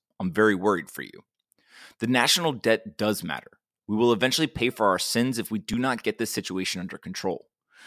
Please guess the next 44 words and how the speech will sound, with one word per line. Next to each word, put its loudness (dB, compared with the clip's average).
The -4
U 4
S 6
dollar 6
can't -4
hold 0
its -2
value 2
while -10
the -8
debt -2
continues -4
to -4
accelerate -2
at -8
such -4
an -2
incredible -6
pace. -6
At -6
some 0
point, -4
the -10
U 0
S 0
may 0
face -2
the -8
nearly -4
impossible -2
decision: -6
save -2
our 8
allies 0
or -2
save 0
our -8
country. -8
I 0
don't 6
have 4
all 8
the 2
answers. -6